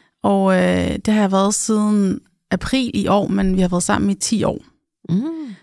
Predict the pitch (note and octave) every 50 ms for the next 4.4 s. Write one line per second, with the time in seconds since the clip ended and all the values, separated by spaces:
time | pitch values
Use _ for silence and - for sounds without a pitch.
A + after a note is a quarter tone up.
0 | - - - - - F#3+ F3 F3+ E3+ E3+ F3 E3+ F3 F3 - - - _ _ _
1 | _ _ - - - - - F#3+ F#3 - - - F#3 E3+ F#3 G3+ G3 G3+ G#3 G#3+
2 | A3 G#3+ - F#3 F#3 F#3+ F#3+ G3 F#3+ F#3+ F#3 F#3+ F#3+ G3 G3 F#3+ - - F#3 F#3
3 | G3+ G#3 - - - - - - - - G#3 G3+ G3 F#3+ F3+ F3 F3 F#3 F#3 F#3
4 | F3+ G3 A3 A#3+ G3+ - G#3 -